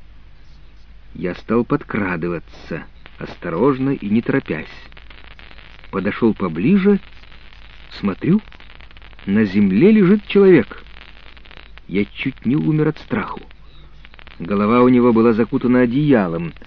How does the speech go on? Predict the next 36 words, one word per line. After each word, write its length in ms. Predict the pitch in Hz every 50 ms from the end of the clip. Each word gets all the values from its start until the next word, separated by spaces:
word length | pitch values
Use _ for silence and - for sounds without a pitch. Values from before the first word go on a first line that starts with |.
| - - - - - - - - -
и 60 | 123
он 160 | 143 160 160
уткнулся 500 | 156 - - 165 190 196 170 - - 165
носом 440 | 160 180 190 170 - 170 160 151 131 -
чуть 240 | - - 180 - -
ли 80 | 156
не 120 | 160 165 165
в 60 | - - -
самый 280 | - 170 170 165 165 156
костер. 580 | - 165 147 - - - - 113 95 87 - - - - - - - - - - - - - - - - - - - - - - - - - -
Я 140 | - 92 92
сидел 280 | - 107 107 113 113
за 80 | 95 101
кустами 500 | - 98 98 - - 117 113 113 117 107
в 80 | 98 -
футах 360 | - 113 117 - 101 - -
в 80 | -
шести 320 | - 110 104 - - - 117
от 120 | 110 -
костра 400 | - - - - - - 131 151
и 100 | 160 156
не 100 | 151 151
сводил 400 | - - 127 120 113 139 156 147
с 80 | - -
него 200 | 135 131 143 139
глаз. 260 | 117 120 107 - - - - - - - - - - - - - - - - - - - - - - - - - -
Теперь 260 | - - - 101 101 101
уже 140 | 98 107
стало 260 | 101 - - 101 104 104
светлеть 540 | - - 87 87 - 85 92 92 82 -
перед 220 | - 95 90 82 78
зарей. 380 | 82 85 78 76 78 78 - - - - - - - - - - - - - - - - - - - - - - - - -
Скоро 380 | - - - 160 165 139 117
человек 420 | 104 - 113 110 110 120 120 104 104
зевнул, 720 | 90 85 98 95 87 90 92 104 135 170 202 214 214 196 - - - - - - - - -
потянулся 880 | - 147 117 - 110 98 98 117 156 196 214 202 - - 214 208 196